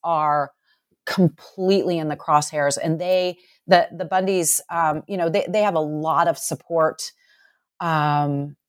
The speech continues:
among some of these state legislatures and, or legislators and, um, and these county commissioners. Um, I, I, you know, when I first started working on this,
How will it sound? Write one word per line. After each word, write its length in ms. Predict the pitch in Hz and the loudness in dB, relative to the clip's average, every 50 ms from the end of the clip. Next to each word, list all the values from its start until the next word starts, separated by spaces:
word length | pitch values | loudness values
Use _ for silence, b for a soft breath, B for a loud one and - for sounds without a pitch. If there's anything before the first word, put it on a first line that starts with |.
| - | -10
among 380 | - 170 170 170 165 165 170 165 | -6 -2 0 0 2 2 0 0
some 220 | 156 - - 175 | 0 -2 -2 -2
of 120 | 180 190 160 | -2 -2 0
these 320 | 170 156 147 143 147 139 | 0 0 0 0 0 -2
state 640 | - - - - - - - 165 160 165 170 - - | -2 -2 -2 0 -2 -2 0 0 0 0 0 -2 -6
legislatures 1160 | - 131 131 131 131 139 160 - 285 277 - - 359 381 381 - - 403 392 392 392 370 - - | -10 -4 -2 0 2 2 0 0 -4 -4 -4 -2 -4 -4 -4 -4 -4 -2 0 0 0 0 -2 -4
and, 280 | 190 190 180 175 175 - | -2 0 0 0 0 0
or 160 | - 202 - - | -2 -2 0 2
legislators 920 | 220 214 196 190 277 262 - 311 311 302 - 311 320 311 311 285 - - - - | 2 2 2 0 -2 -4 -2 0 0 0 0 -2 -2 -2 -2 -4 -6 -8 -6 -4
and, 340 | 208 202 196 190 185 180 | -2 0 0 0 0 0
um, 400 | 190 175 170 165 160 160 156 151 151 b b b b - | 0 0 0 0 0 -2 -4 -6 -8 b b b b -4
and 260 | 175 180 175 170 160 | -2 0 0 0 2
these 180 | 165 170 151 - | 2 0 0 -2
county 380 | - - - 190 202 196 196 | -4 -6 -4 -2 0 0 0
commissioners. 920 | 190 - 165 165 147 151 151 - - 240 269 311 339 349 359 349 - - - - - - | -2 -4 -4 -2 -2 -2 -2 -2 -2 -2 0 0 0 -2 -2 -4 -6 -8 -10 -10 -10 -8
Um, 560 | 202 202 190 190 185 185 185 180 180 180 - - | -4 -2 0 0 0 0 0 -2 -4 -8 -8 -2
I, 100 | 196 196 - - | -2 -2 0 0
I, 100 | 190 - - | -2 -2 -2
you 140 | 226 226 220 | 0 0 0
know, 100 | 202 202 | 0 0
when 160 | 196 202 214 | 0 0 2
I 160 | 214 226 294 | 2 2 0
first 280 | 302 - 339 339 302 - | -2 -2 -4 -4 -4 -4
started 240 | - 277 247 226 208 | -2 -2 2 2 2
working 400 | 175 180 180 180 - 254 247 269 | 4 4 2 0 0 -6 -4 -2
on 160 | 277 277 277 | 0 0 2
this, 320 | 294 311 294 - - - | 2 0 0 -2 -6 -10